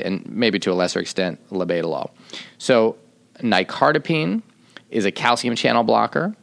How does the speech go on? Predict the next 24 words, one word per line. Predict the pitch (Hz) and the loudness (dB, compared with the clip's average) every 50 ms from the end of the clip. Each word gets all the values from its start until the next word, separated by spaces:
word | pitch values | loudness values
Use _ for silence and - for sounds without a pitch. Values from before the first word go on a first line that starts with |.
| _ - - - - - - - - _ _ _ _ | _ -20 -20 -20 -20 -20 -20 -20 -20 _ _ _ _
When | - 113 110 | 2 2 4
it's | 110 - 135 | 4 2 2
used | 165 196 190 214 | 2 4 4 4
as | 170 123 | 2 2
an | 127 - | 2 2
I | - 113 123 135 | 4 4 4 4
V | 127 117 131 131 123 | 4 4 4 4 4
infusion, | 117 113 - 127 113 107 101 95 92 87 95 139 175 190 - - - - _ _ _ _ - | 4 2 2 4 4 4 4 4 2 2 0 0 -2 -4 -6 -10 -18 -20 _ _ _ _ -4
its | 107 101 - | -4 -2 2
onset | 107 117 123 120 131 120 | 2 2 4 4 2 2
is | 113 107 | 2 4
very | 101 107 104 113 117 | 4 4 4 4 4
rapid, | 104 90 76 76 - - 92 90 | 4 2 2 2 2 0 0 0
about | 104 101 101 92 90 | 2 2 2 2 4
one | 95 98 101 104 | 4 4 4 2
to | 110 | 0
two | 101 - - 117 | 0 0 0 2
minutes. | 104 95 90 82 87 92 - - - - - - - - _ _ - | 2 0 -2 -2 -4 -8 -10 -14 -20 -20 -20 -20 -20 -20 _ _ 0
But | - 120 120 - | 2 2 4 2
it | 131 131 139 | 2 0 2
has, | 147 220 285 240 - - - _ _ _ - 123 - _ - - | 2 2 2 2 -2 -6 -10 _ _ _ -20 -20 -20 _ 2 4
of, | 143 165 170 - - - | 4 4 2 0 0 0
of | 139 143 135 139 | 2 2 4 4
the, | 147 143 143 139 - | 4 4 4 4 2